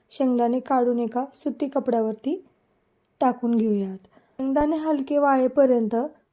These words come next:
आपण मीठ गरम करायला ठेवूयात. नंतरने सुद्धा तुम्ही हे मीठ रियूज करू शकता.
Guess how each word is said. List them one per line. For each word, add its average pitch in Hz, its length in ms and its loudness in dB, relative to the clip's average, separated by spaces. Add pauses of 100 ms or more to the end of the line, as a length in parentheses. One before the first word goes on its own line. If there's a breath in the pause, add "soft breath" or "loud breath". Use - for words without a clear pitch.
(100)
आपण 285 260 4
मीठ 285 220 2
गरम 254 340 2
करायला 226 420 0
ठेवूयात. 226 640 -2 (340 soft breath)
नंतरने 269 460 4
सुद्धा 302 260 2
तुम्ही 302 280 0
हे 294 160 0
मीठ 277 240 0 (140)
रियूज 269 420 2
करू 262 300 2
शकता. 226 440 -4